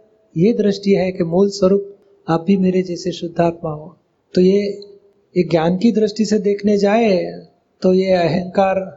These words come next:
को हम दुभाते नहीं हैं, उसको आत्मा रूप देखते हैं और उसके कार्य को हम उदय कर्म, कर्म का फल समझते हैं, ताकि हम उसके प्रति द्वेष भी नहीं होगा और उसका अहम भी हमारे से दुभाएगा नहीं।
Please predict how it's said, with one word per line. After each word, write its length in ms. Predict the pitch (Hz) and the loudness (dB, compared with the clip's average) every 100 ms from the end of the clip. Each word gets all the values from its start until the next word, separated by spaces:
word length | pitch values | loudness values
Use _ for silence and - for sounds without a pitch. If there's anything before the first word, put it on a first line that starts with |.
| - _ _ - | -20 _ _ -2
को 60 | |
हम 200 | 165 180 | -2 0
दुभाते 420 | 180 160 175 196 | 0 0 0 2
नहीं 160 | 196 202 | 2 2
हैं, 180 | 196 208 | 2 2
उसको 260 | 180 180 | 0 0
आत्मा 320 | 175 170 196 190 | -2 0 0 2
रूप 140 | 185 | 2
देखते 340 | 180 185 190 | 0 -2 0
हैं 360 | 196 196 202 190 _ _ _ 175 | 0 0 -4 -8 _ _ _ 0
और 100 | 175 | 0
उसके 200 | 175 185 | 0 -2
कार्य 400 | 180 175 185 185 | 0 2 2 2
को 240 | 196 196 | 2 2
हम 180 | 180 185 | 2 0
उदय 300 | 170 180 202 | 0 2 2
कर्म, 240 | 196 185 180 | 2 0 0
कर्म 440 | 170 - 190 196 | -2 0 0 0
का 140 | 190 | -2
फल 220 | 190 190 185 | 0 0 0
समझते 400 | 180 175 175 165 | -2 -4 -6 -10
हैं, 140 | 165 _ _ _ | -10 _ _ _
ताकि 260 | - 180 196 | -4 0 0
हम 140 | 190 | 0
उसके 220 | 190 - 185 | -2 -2 -2
प्रति 260 | 185 190 | 0 -2
द्वेष 300 | 156 185 196 208 | 0 0 0 2
भी 100 | 202 | 2
नहीं 140 | 202 | 4
होगा 380 | 196 202 208 208 - _ _ - | 2 0 -4 -6 -18 _ _ -2
और 120 | 175 | -2
उसका 240 | 175 185 | 0 0
अहम 300 | 180 165 185 | 0 0 0
भी 160 | 180 196 | 0 0
हमारे 380 | 175 175 180 180 | 0 0 0 -2
से 140 | 185 | -4
दुभाएगा 520 | 170 156 170 175 170 | -2 0 0 -2 -4
नहीं। 180 | 160 160 | -6 -10